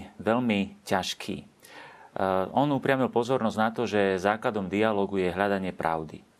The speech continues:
Niekedy sa dialóg premení na dialektiku. A pri dialektik-, pri dialektike už nejde o to, že by sa stretli dvaja hľadači pravdy, ale ide o dialektické presadzovanie, e, jednej ideológie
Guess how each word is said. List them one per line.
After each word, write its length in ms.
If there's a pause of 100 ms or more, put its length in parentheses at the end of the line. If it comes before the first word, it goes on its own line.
(280)
Niekedy 240
sa 400
dialóg 480
premení 640
na 400
dialektiku. 880 (560)
A 160
pri 160
dialektik-, 560 (320)
pri 320
dialektike 480
už 80
nejde 240
o 80
to, 160
že 240
by 160
sa 160
stretli 400
dvaja 240
hľadači 400
pravdy, 480 (400)
ale 240
ide 400 (160)
o 320
dialektické 720
presadzovanie, 960 (420)
e, 160
jednej 320 (160)
ideológie 720